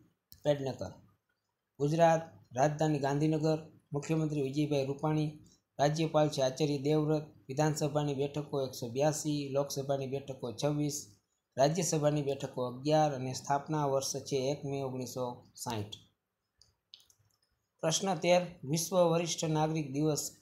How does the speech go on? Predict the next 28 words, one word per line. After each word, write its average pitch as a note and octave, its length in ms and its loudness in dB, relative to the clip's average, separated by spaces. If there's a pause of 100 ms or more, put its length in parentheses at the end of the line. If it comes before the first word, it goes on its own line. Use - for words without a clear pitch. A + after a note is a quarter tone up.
(360)
ક્યારે E3 240 4
ઉજવવામાં C#3 520 2
આવે A#2+ 140 2
છે? - 180 -10 (260)
તો C#3 100 -2
તે E3+ 160 -4
ઉજવવામાં D#3 520 2
આવે D3 100 -2
છે D#3 140 -6
એકવીસ C#3+ 560 -4 (400)
ઓગસ્ટના C3 560 -2
રોજ. G#2 160 -4 (220)
આ E3 200 2
દિવસ E3+ 480 0
ઉજવવાની D#3 540 -2
શરૂઆત D3 580 -2
અમેરિકાના D3+ 580 -2
પૂર્વ D3+ 320 -2
રાષ્ટ્રપતિ B2 600 -4
રોનાલ્ડ D3+ 420 0
રીગને C#3 500 -2 (540)
ઓગણીસ D#3 420 0
ઓગસ્ટ D3 400 -2
ઓગણીસો D3 300 -2
અઠ્યાસીથી D3+ 1000 -4
કરવામાં C#3+ 420 0
આવી C3+ 260 -2 (360)
હતી. G#2 360 -12